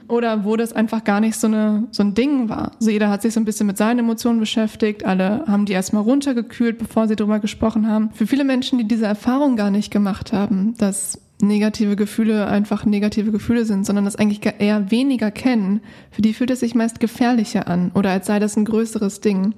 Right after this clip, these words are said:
Und dann gibt's wiederum andere Menschen, die sind da häufig eher in, ich sag mal, emotional lauteren Familien irgendwie aufgewachsen. Das ist so, okay, wir streiten uns, wir weinen, wir lachen. Am Ende des Tages haben wir uns immer noch lieb, wir nehmen uns in den Arm, gut ist.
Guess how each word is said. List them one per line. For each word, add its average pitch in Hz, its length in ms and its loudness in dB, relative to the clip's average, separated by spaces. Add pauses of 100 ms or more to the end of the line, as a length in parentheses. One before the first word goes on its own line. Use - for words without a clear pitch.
(220)
Und 247 100 2
dann 214 100 0
gibt's 220 180 -2
wiederum 233 260 0
andere 247 300 0
Menschen, 254 300 -2
die 233 60 0
sind 240 120 2
da 220 140 -2
häufig 233 360 -2
eher 220 160 2
in, 220 160 2 (360)
ich - 80 -12
sag 220 120 2
mal, 226 100 2
emotional 220 640 0
lauteren 226 500 0
Familien 220 400 2
irgendwie 208 240 0
aufgewachsen. 208 680 -2
Das 214 180 -4
ist 208 80 -2
so, 214 100 2
okay, 254 240 -2
wir 233 60 0
streiten 233 500 -2
uns, 233 300 -2
wir 196 120 -2
weinen, 220 380 0
wir 202 120 -2
lachen. 220 420 0
Am - 80 -14 (180)
Ende 214 160 2
des 196 160 -2
Tages 208 320 0
haben 214 120 2
wir 202 40 0
uns 196 140 -2
immer 202 120 2
noch 190 200 -2
lieb, 233 180 0
wir 208 80 0
nehmen 202 200 0
uns 196 140 -2
in 190 120 0
den - 100 -6
Arm, 202 300 0
gut 196 240 -2
ist. - 400 -8